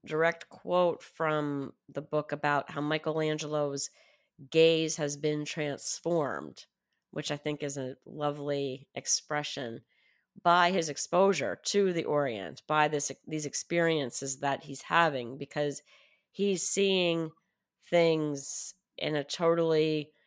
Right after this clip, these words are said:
new way and a new light. He's having very different experiences, and he's appreciating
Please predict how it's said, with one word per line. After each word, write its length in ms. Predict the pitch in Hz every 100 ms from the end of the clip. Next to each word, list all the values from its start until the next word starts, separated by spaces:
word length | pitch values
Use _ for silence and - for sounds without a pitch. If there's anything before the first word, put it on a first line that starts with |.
| _ _ _ _ _ -
new 280 | 180 190 202
way 640 | 170 147 147 147 139 - -
and 280 | 151 143 - _ _ _ _ -
a 80 | 156
new 220 | 165 175
light. 460 | 165 143 139 127 -
He's 220 | 160 147
having 600 | 175 160 160 151 151 147
very 560 | 156 165 170 175 175 160
different 400 | - 156 160 156
experiences, 1300 | - - 156 151 151 147 147 - 143 143 139 135 - _ _ _ _ _
and 440 | - 160 156 151 - - -
he's 640 | 170 165 160 151 - - _
appreciating 1160 | 156 156 - 196 - 190 170 160 156 151 151 151